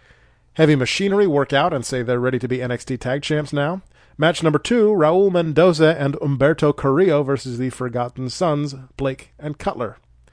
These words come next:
Mendoza and Carrillo perform more double-team maneuvers than they have a chance at winning this match, in that they performed one double-team maneuver and they have no chance of winning this match. Grade B. Fun match, some good spots, but foregone conclusion.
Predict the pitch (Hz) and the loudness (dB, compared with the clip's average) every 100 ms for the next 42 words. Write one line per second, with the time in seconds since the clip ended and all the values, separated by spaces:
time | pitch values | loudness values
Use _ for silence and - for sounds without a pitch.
0 | _ _ _ _ _ _ 151 156 180 170 | _ _ _ _ _ _ -2 4 4 4
1 | 190 156 143 151 151 165 170 147 - 143 | 0 -2 -2 -2 0 0 0 -2 -2 -2
2 | 139 143 131 139 151 147 135 131 147 165 | 0 -2 0 0 0 -2 0 0 0 0
3 | 151 135 135 123 139 135 - 143 135 139 | 0 -2 -2 -2 -2 -4 -2 -2 -2 -4
4 | 151 165 135 - 175 160 - 131 123 120 | -2 0 -4 -2 -2 -2 -4 -6 -6 -6
5 | 120 117 123 - 143 127 117 156 170 147 | -6 -6 -8 -4 -4 -2 -2 -2 0 2
6 | 180 147 147 135 135 135 139 131 131 131 | 0 0 -2 0 0 0 0 -2 0 0
7 | 123 135 117 127 131 135 123 143 117 123 | 0 -2 0 2 2 0 -2 -4 -4 -6
8 | 113 110 139 139 110 - - _ _ _ | -6 -8 -6 -6 -6 -14 -20 _ _ _
9 | - 170 185 180 151 _ _ _ 120 139 | 0 4 4 2 -2 _ _ _ 0 0
10 | 110 - - 294 196 180 220 - 208 233 | 0 -8 -4 0 2 0 0 -6 -4 -4
11 | - - 131 165 - 156 151 147 160 156 | -4 -2 -2 -4 -6 -6 -6 -14 -8 -6
12 | 127 117 - 117 113 104 | -6 -8 -10 -10 -10 -8